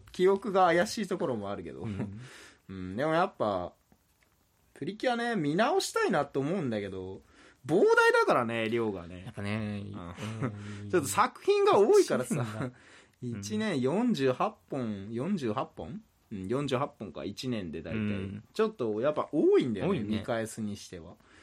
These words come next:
Speaker 1: まあ、あと見返す、なんだろう、専用チャンネルみたいなのあんのかな、東映。
Speaker 2: あ、えっとね、今ね、プリキュア見返すとしたら、アマプラか、えー、Dアニメストア。
Speaker 1: Dアニメストか。
Speaker 2: うん。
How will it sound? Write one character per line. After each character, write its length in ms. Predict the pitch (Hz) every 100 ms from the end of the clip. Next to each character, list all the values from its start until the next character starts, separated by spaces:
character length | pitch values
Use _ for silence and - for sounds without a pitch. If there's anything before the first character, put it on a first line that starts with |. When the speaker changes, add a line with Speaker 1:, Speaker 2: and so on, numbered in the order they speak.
| - _ -
Speaker 1:
ま 100 | 127
あ、 60 |
あ 60 | 120
と 100 | 120
見 180 | 117 135
返 300 | 240 262 277
す、 640 | - 294 277 262 262 214
な 160 | 151 185
ん 40 |
だ 60 | 95
ろ 200 | 80 -
う、 40 | _ _ _ _
専 380 | - - 202 285
用 140 | 403
チ 100 | 403
ャ 60 | 440
ン 40 |
ネ 80 | 339
ル 80 | 202
み 80 | 113
た 120 | 110
い 20 |
な 80 | 107
の 40 |
あ 40 | 202
ん 40 |
の 80 | 170
か 120 | 107
な、 160 | 101 101
東 320 | 135 117 117
映。 260 | 120 120 117 - - - - - -
Speaker 2:
あ、 220 | 196 - -
え 80 |
っ 40 | 175
と 100 | 226
ね、 140 | 202
今 220 | 247 427
ね、 220 | 151 - -
プ 120 | -
リ 140 | -
キ 100 | -
ュ 40 | 269
ア 40 |
見 140 | 269 262
返 200 | 277 277
す 120 | -
と 100 | 254
し 60 |
た 100 | -
ら、 340 | 131 131 98 104
ア 60 |
マ 140 | 143 160
プ 160 | 175
ラ 140 | 170 170
か、 360 | 202 180 95 - _ _ _ _
え 480 | 110 104 98 98 101
ー、 20 |
D 160 | 139 170
ア 60 |
ニ 100 | 160
メ 120 | 151 143
ス 80 |
ト 80 | -
ア。 40 | - _ _ _ _ _ -
Speaker 1:
D 240 | 117 208
ア 80 | 339
ニ 120 | 349
メ 140 | 359
ス 100 | -
ト 120 | - 160
か。 240 | - -
Speaker 2:
う 60 | 131
ん。 160 | 101